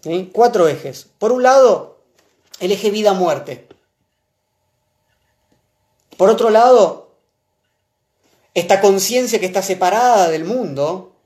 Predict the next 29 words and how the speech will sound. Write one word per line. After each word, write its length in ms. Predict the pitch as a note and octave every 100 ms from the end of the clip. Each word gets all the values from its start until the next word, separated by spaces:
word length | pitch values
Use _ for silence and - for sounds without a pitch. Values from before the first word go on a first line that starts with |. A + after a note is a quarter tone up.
| _
pero 140 | E3+ F3
al 60 |
mismo 200 | G3+ A3
tiempo 300 | A3 A#3 A#3
el 80 | G#3
mundo 280 | G#3+ B3 A#3
que 80 | F#3+
se 100 | G3
introduce 480 | F#3+ F#3+ A#3 A#3
en 60 | E3+
la 80 | D3
conciencia. 680 | C#3+ C#3 C#3 A#2+ C3 - _ _ _ -
No, 120 | D#3+
no 160 | F#3 F#3
puede 140 | A#3
haber 120 | A#3 G#3
una 120 | F#3+
independencia 800 | F3+ E3 E3 E3+ E3 D#3+ D#3 D3
plena 280 | D3 C3+
del 120 | C3 C3
mundo. 480 | C3 B2 A#2+ - _ _ _ _ _ _ _ _ _ _ _ _ _ _ _ _ _ _ _ _
La 100 | C#3+
filosofía 340 | D3 D3+ E3
existencialista 480 | G3+ F#3+ F3 F3+ G3
no 120 | F#3
piensa 200 | F#3+ G3
una 120 | E3+ D#3+
conciencia 420 | D3 C#3+ D#3+ D#3
abstracta. 640 | - F3 D#3 - B2+ -